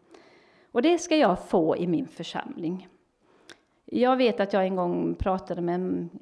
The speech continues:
han som var skol-, eh, konsulent före mig, och vi sa att det är två saker jag behöver som kristen. Det är en gudstjänst, en högmässa jag kan gå till på söndagen. Och där finns ju ofta de fyra benen sammanfattade.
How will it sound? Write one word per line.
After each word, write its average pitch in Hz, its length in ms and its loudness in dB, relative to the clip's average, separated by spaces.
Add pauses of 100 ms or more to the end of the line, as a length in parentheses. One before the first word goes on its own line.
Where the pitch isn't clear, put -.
(120)
han 196 200 -6
som 190 120 -10
var 190 80 -4
skol-, 202 380 -4 (500)
eh, 175 340 -4
konsulent 196 480 0
före 269 420 0
mig, 202 240 2
och 214 60 -2
vi 247 40 -2
sa 262 160 0
att 254 100 -4
det 277 60 0
är - 400 -8
två 302 260 6
saker 185 440 0
jag - 140 -2
behöver 170 260 -2
som 165 200 -8
kristen. - 560 -10 (500)
Det 285 360 4
är - 120 -4 (520)
en 202 280 -2
gudstjänst, 226 640 0
en 185 80 -2
högmässa 196 760 -2
jag 147 160 -6
kan 165 200 -6
gå 170 200 -2
till - 220 -12
på - 140 -8
söndagen. - 680 -2 (560)
Och 220 80 0
där 233 100 2
finns 214 300 0
ju 170 40 4
ofta 165 280 -2
de 156 80 -4
fyra 165 400 -6
benen 170 360 -4
sammanfattade. 175 1040 -6